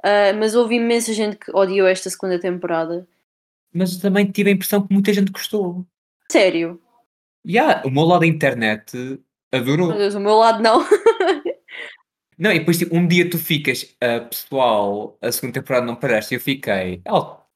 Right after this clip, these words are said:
Speaker 2: ela não deve estar a dizer, ela, tipo, deve ser fodinha, deve ser a
Speaker 1: Yeah.
Speaker 2: única." E depois, tipo,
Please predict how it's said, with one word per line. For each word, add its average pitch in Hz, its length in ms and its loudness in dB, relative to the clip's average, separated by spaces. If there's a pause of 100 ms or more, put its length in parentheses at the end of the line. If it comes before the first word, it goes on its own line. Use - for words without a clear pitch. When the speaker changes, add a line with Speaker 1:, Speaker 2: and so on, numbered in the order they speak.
(100)
Speaker 2:
ela 151 160 0
não 110 60 -6
deve 101 160 -6
estar 104 180 0
a 104 60 -6
dizer, 120 300 -4
ela, 110 180 -4
tipo, - 220 -8
deve 226 120 -6
ser - 120 -8
fodinha, 135 400 -2
deve 214 120 4
ser - 80 0
a 120 40 2
Speaker 1:
Yeah. 123 160 8
Speaker 2:
única." 226 180 2
E - 40 -4
depois, 110 200 -10
tipo, 101 180 -6